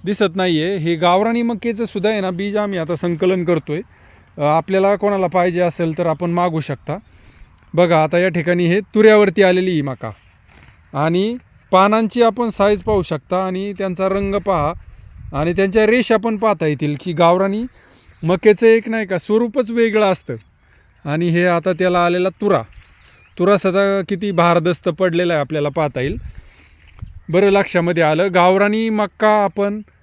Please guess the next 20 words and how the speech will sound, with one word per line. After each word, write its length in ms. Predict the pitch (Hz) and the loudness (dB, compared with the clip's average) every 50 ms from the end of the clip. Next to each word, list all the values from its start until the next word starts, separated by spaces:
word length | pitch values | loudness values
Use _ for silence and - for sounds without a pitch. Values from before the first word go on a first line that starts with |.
| _ _ _ - | _ _ _ -10
बीज 300 | 151 156 190 208 202 208 | -4 -2 -2 0 2 2
आम्ही 280 | 196 190 196 196 190 185 | 0 0 0 -2 -2 -2
आता 200 | 180 170 - 185 165 - | -2 -2 -4 -4 -2 0
तयार 240 | 185 185 185 185 180 | 2 2 2 2 0
करतोय, 340 | - 190 175 165 - 190 190 | -2 -4 -6 -4 -4 -4 -2
आपण 360 | 190 175 165 - 185 175 170 | -2 -4 -4 -6 -8 -8 -6
ते 340 | 156 180 180 180 185 185 - - - | -4 -2 -2 -2 -2 -4 -6 -10 -10
आमच्याकडून 500 | 151 160 165 151 170 160 - 165 175 175 | -10 -8 -8 -6 -8 -6 -4 -4 -4 -2
मागवू 320 | 175 175 180 185 170 185 | 0 0 0 0 0 -2
शकता. 400 | 185 - 170 156 - - 165 160 185 - - - - - - - - - - - - - - - | -2 -2 -2 -4 -4 -2 -4 -4 -4 -4 -10 -14 -14 -14 -14 -14 -16 -16 -16 -16 -14 -8 -2 2
बाजरीचंही 580 | 170 175 185 175 202 202 208 180 233 233 240 | 4 4 4 4 2 -2 -2 2 2 2 2
बीज 280 | 202 220 233 233 214 220 | 2 0 0 0 2 2
आमच्याकडं 520 | 214 208 208 208 180 - 190 170 185 190 180 - | 2 2 2 0 -2 -2 -2 -2 -2 -4 -2 2
तयार 240 | 202 196 202 214 214 | 2 4 4 4 4
झालेलं 340 | 208 208 196 180 175 175 170 | 2 2 2 2 2 0 0
आहे, 400 | 170 165 151 156 170 180 - - - - - - - - - - - - - | 0 -2 -2 -4 -6 -8 -10 -12 -14 -16 -18 -20 -20 -20 -20 -18 -16 -14 -10
अ, 300 | 147 143 147 147 151 151 | -8 -6 -4 -4 -4 -4
गावरानी 600 | 147 170 170 180 185 190 196 196 202 208 208 208 | 0 0 2 2 2 2 0 0 0 -2 -4 -4
तिळाचंही 600 | 185 - 214 202 208 208 202 - - 214 214 214 | -4 -2 0 2 2 2 2 2 2 2 2 2
बीज 300 | 208 180 208 208 185 - | 0 0 -2 -2 -4 -4